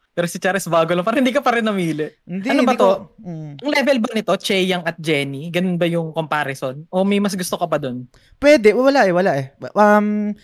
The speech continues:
Speaker 2: si, si Jenny, I can say na ultimate bias ko siya. Kasi may mga bias wrecker, right? Um,
Speaker 1: Mm, mm.
Speaker 2: sa, sa,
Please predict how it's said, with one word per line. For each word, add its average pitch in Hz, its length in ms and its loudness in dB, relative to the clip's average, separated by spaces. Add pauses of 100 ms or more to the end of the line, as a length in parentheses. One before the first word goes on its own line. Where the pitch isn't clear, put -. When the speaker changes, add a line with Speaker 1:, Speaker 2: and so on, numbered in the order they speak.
(300)
Speaker 2:
si, 269 320 0
si 262 400 0
Jenny, 202 400 2
I 175 80 0
can 185 160 -4
say 185 160 -4
na 175 160 -6
ultimate 180 400 -4
bias 143 560 -2
ko - 80 -10
siya. 156 160 -4
Kasi 180 80 0
may 220 160 2
mga 180 160 0
bias 139 320 0
wrecker, 120 400 -6
right? 139 240 -6 (160)
Um, 143 560 0
Speaker 1:
Mm, - 0 -
mm. 139 300 -10 (260)
Speaker 2:
sa, - 160 -4
sa, - 160 -2